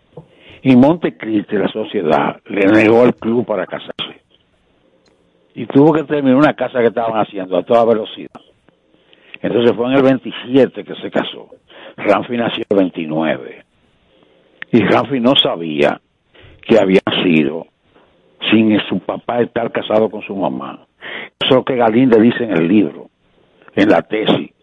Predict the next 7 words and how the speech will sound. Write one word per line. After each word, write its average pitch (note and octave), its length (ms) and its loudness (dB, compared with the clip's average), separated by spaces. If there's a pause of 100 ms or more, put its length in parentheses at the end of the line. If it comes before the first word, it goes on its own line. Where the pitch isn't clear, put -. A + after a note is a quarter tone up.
(560)
que A2 140 4 (380)
María B2 480 4 (600)
salió G#2 360 0
en B2 80 0
estado B2 520 2
de B2+ 160 6
Ramfi B2 500 -8